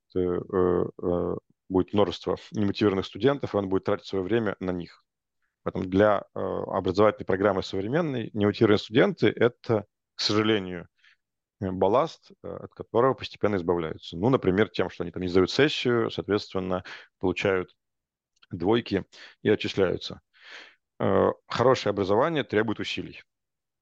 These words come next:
М, и, э, немотивированные студенты, я думаю, что им не нужно просто идти в магистратуру. Ну, или идти в какую-то другую магистратуру, но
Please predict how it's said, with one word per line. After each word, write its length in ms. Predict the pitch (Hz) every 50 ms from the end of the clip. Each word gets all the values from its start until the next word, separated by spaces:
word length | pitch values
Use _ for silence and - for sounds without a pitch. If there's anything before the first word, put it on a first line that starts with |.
| _ _ _ _ _ _ _ _ _ _ _ _ _ _ _ _ _ _ _ _ _ -
М, 360 | 107 98 95 95 95 95 98 - _ _ _ _ _ _ _
и, 420 | - 101 95 98 98 95 95 98 - - _ _ -
э, 220 | 107 101 98 98 95 - _ _ _ -
немотивированные 640 | 107 95 101 117 139 147 - - 135 127 117 117 107
студенты, 460 | - - 101 98 104 101 95 - 95
я 80 | 98 98
думаю, 160 | 107 110 101
что 140 | - - 98
им 40 | 101
не 40 | 104
нужно 160 | 101 87 80
просто 220 | - - 78 - -
идти 100 | - 78
в 20 |
магистратуру. 500 | 78 76 - - - - - - 85 - _ _ _ _ _ -
Ну, 120 | 123 143
или 280 | 151 - 143 123 120 113
идти 180 | - - - 107
в 40 |
какую-то 240 | - - - 104 95 98
другую 220 | 104 110 110 104
магистратуру, 640 | 95 98 95 - - 107 98 - 151 156 135 117
но 360 | 104 101 101 107 113 123 107